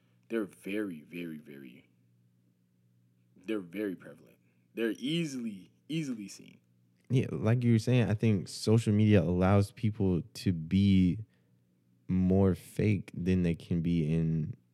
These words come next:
Speaker 2: in
Speaker 1: No, definitely.
Speaker 2: person. Like, there's only a certain level of acting you can do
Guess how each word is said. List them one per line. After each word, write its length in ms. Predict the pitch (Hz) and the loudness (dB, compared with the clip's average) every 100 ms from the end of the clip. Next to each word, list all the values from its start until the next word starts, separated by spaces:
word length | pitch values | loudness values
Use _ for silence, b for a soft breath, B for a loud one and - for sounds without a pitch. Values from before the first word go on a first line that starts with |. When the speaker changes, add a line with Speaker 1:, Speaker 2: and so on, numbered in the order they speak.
| _ _ | _ _
Speaker 2:
in 340 | 92 87 82 80 | 0 2 2 0
Speaker 1:
No, 60 | |
definitely. 480 | 78 78 76 - - _ _ _ _ | 0 -2 -2 -6 -12 _ _ _ _
Speaker 2:
person. 600 | - 127 139 76 73 - b b b - | 2 2 2 -2 -6 -8 b b b -2
Like, 380 | 95 90 73 - _ _ _ | 2 2 0 -8 _ _ _
there's 260 | 87 117 127 | 4 6 6
only 260 | 101 135 | 4 6
a 60 | 120 | 4
certain 380 | 110 120 110 101 | 4 4 6 6
level 280 | 104 95 90 | 6 6 4
of 100 | 78 | 2
acting 400 | - 98 - 95 | 0 0 0 0
you 120 | 90 | 0
can 280 | 90 90 82 | 0 0 0
do 380 | 87 92 85 82 | 4 6 6 2